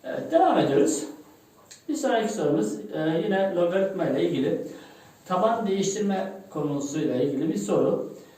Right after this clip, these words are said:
X eşittir logaritma iki tabanında e olduğuna göre on altı üzeri x ifadesinin değeri.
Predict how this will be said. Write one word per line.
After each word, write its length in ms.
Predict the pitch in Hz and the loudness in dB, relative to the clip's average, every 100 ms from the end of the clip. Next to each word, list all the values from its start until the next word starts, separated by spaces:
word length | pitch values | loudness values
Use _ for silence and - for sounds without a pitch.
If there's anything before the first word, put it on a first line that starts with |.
| - 277 | -16 -8
X 200 | 262 240 | -4 0
eşittir 400 | 208 - 220 214 | 0 2 2 2
logaritma 460 | 202 208 202 208 | 2 2 0 0
iki 260 | - - - | -4 -6 -4
tabanında 480 | 190 185 175 175 165 | -2 0 -2 0 2
e 600 | 165 190 196 208 - - | 2 0 0 0 -2 -4
olduğuna 460 | 165 165 165 175 165 | 2 4 4 2 2
göre 220 | 131 147 | 0 0
on 160 | 202 202 | 0 0
altı 340 | 196 190 190 | 2 0 -2
üzeri 300 | 160 160 156 | 0 0 0
x 220 | - - | -2 -6
ifadesinin 680 | 165 165 151 - - 196 180 | -4 0 2 0 -2 -2 4
değeri. 420 | 165 - - - | 6 6 4 0